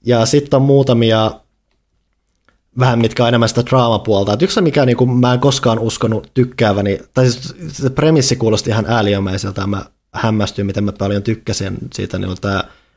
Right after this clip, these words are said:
About Time, mikä siis kertoo miehestä, joka pystyy matkustamaan ajassa taaksepäin. Sen isällä oli myös se kyky, ja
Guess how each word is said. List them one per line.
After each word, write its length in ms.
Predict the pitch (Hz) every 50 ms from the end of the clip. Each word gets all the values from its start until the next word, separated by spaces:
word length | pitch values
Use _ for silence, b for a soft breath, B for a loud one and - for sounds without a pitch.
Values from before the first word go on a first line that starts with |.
| b b
About 520 | 127 117 107 131 127 139 127 131 - - -
Time, 540 | - - 123 123 120 107 95 95 95 90 - -
mikä 180 | 107 - 104 95
siis 180 | 104 98 -
kertoo 680 | - 110 107 101 98 - - 107 98 98 95 92 95 - b b b b b b b b b b b _ _ _ _ _ _ _ _ _ _ _ _ _ _ _ _ _ _ _ _ _ -
miehestä, 640 | 139 160 185 190 170 156 131 127 - - - 117
joka 720 | 113 113 110 107 110 - 117 110 107 104 104 104 - - _ _ _ _ _ _ _ _ _ _ _ _ _ _ _ _ _ _ _ _ _ _ _ _ _ _ _ _ _ _
pystyy 760 | - 139 143 - - - - 120 120 117 113 110 113 117 120 - _ _ _ _ _ _ _ -
matkustamaan 840 | 127 131 127 131 - - 160 - - 123 110 110 110 107 107 -
ajassa 480 | - 120 139 151 143 120 - - - 107
taaksepäin. 1080 | - - 135 135 123 110 107 - - 104 - - _ - 104 98 95 92 92 92 92 -
Sen 200 | - - 110 107 -
isällä 420 | 170 170 - 175 123 113 107 104
oli 200 | 92 104 104 104
myös 360 | 98 104 107 104 98 - -
se 80 | - 98
kyky, 480 | - - 110 104 - - 104 95 92 - B B B B B B B B B _ _ _ _ _ _ _ _ _ _ _ _ _ _ -
ja 360 | - 117 110 101 101 - -